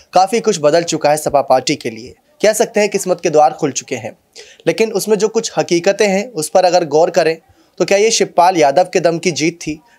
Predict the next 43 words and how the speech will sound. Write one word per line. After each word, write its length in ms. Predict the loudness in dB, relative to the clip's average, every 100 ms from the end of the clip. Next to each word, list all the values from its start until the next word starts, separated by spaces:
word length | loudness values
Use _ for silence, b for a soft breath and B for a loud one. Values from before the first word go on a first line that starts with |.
| 0
या 160 | 2
फिर 180 | 2 0
नेताजी 520 | 0 0 0 0 -2
के 140 | -2 -4
समर्थन 440 | 0 0 0 -6
की 140 | -6 -8
जीत 220 | -8 -12
थी? 260 | -14 -16 -16 b b
नेताजी 420 | 0 2 2 2
ने 180 | 0 -2
अपने 300 | -4 -4 -6
जीवन 300 | -4 -4 -4
काल 220 | 0 0
में 140 | 2 0
जो 120 | 0
अच्छे 200 | 0 0
काम 260 | 0 0 0
किए 180 | -4
थे, 200 | -2 -6 -10 b b
जनता 340 | -2 0 0 0
ने 100 | 0
उसको 260 | -2 -4
प्यार 300 | -2 0 0
के 120 | 0 0
बदले 240 | 0 0
वोट 300 | 0 0 0
के 100 | -2
रूप 180 | -2 -4
में 100 | -6
देते 200 | -6 -6
नजर 300 | -8 -10 -10
आए। 100 | -12 -16 _ b b
तो 60 | -2
सबने 300 | 0 2 0
ये 60 |
मान 220 | 2 2 2
लिया 160 | 0
कि 140 | 0 -2
ये 240 | 0 0
शिवपाल 360 | -2 0 0 0
सिंह 200 | 0 0
यादव 260 | 2 2 -2
के, 160 | -4 -6